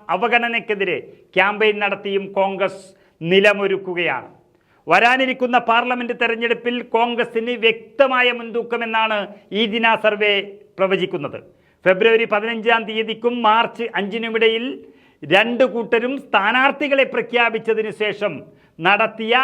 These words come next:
അരലക്ഷത്തിൽ പരം പേരെ നേരിൽ കണ്ടാണ് ഈ സർവേ നടത്തിയത്. ലോക്സഭാ തെരഞ്ഞെടുപ്പുകളിൽ കാലാകാലങ്ങളായി ബി ജെ പിക്ക്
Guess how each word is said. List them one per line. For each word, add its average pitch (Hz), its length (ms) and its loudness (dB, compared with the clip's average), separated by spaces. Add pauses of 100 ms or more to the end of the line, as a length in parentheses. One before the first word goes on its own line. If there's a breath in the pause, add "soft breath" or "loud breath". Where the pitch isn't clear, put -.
(340)
അരലക്ഷത്തിൽ 262 680 0 (120)
പരം 240 280 0
പേരെ 226 280 4 (120)
നേരിൽ 254 340 2 (100)
കണ്ടാണ് 226 420 0 (420 loud breath)
ഈ 208 40 2 (100)
സർവേ 208 320 2
നടത്തിയത്. 226 480 -2 (480 loud breath)
ലോക്സഭാ 233 460 2 (100)
തെരഞ്ഞെടുപ്പുകളിൽ 220 720 -2 (160)
കാലാകാലങ്ങളായി 233 920 0 (380 loud breath)
ബി 214 100 -2 (100)
ജെ 240 80 2 (100)
പിക്ക് 214 320 -6